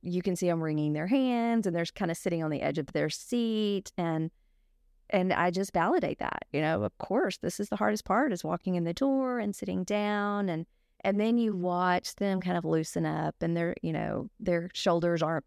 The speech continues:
up by their earlobes anymore. And, um, and they start to tell their story. And when someone is telling their story and you just listen and make eye contact, it's, it's as if they know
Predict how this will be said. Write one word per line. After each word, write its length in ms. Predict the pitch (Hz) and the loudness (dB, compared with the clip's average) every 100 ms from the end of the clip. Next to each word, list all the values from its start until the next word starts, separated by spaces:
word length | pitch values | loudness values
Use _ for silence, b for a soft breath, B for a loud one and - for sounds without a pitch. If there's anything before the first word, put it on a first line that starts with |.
| _ | _
up 160 | 170 | 0
by 240 | - 160 151 | 0 -2 0
their 160 | 160 | 0
earlobes 580 | 151 151 151 151 156 - | 0 -2 0 0 -2 -2
anymore. 600 | 165 156 151 151 151 151 | -4 -2 -2 -2 -2 0
And, 160 | 147 151 _ _ _ _ | 0 -2 _ _ _ _
um, 500 | - 160 147 143 131 - _ _ | -2 0 0 0 -2 -6 _ _
and 140 | 196 196 | 0 2
they 80 | |
start 300 | 190 - 220 | 0 2 2
to 80 | 262 | 2
tell 160 | 233 220 | 0 0
their 120 | 202 | 0
story. 540 | - 196 196 196 175 - | -2 -2 0 0 0 -2
And 280 | 175 175 | -2 0
when 160 | 175 180 | 0 -2
someone 320 | - 226 320 | 0 0 2
is 80 | 330 | 0
telling 240 | - 294 | 2 2
their 100 | 233 | 2
story 580 | 196 - 160 165 190 233 - | 0 -4 -2 0 0 -2 -2
and 200 | 180 170 | -4 0
you 80 | |
just 200 | 233 330 | -2 -2
listen 560 | 156 165 160 254 302 349 - 208 | -2 -2 0 0 2 0 -6 -2
and 80 | |
make 180 | 190 180 | 0 0
eye 140 | 165 165 | -2 -2
contact, 580 | - 240 262 269 - - _ _ _ _ _ _ _ _ _ _ | 0 2 2 0 -2 -12 _ _ _ _ _ _ _ _ _ _
it's, 300 | 226 - - 220 | 0 0 -4 -6
it's 160 | - | -2
as 140 | 233 233 | -2 0
if 160 | 226 | 0
they 140 | 226 196 | 0 2
know 760 | 185 185 185 185 180 175 165 | 2 4 4 4 2 -2 -4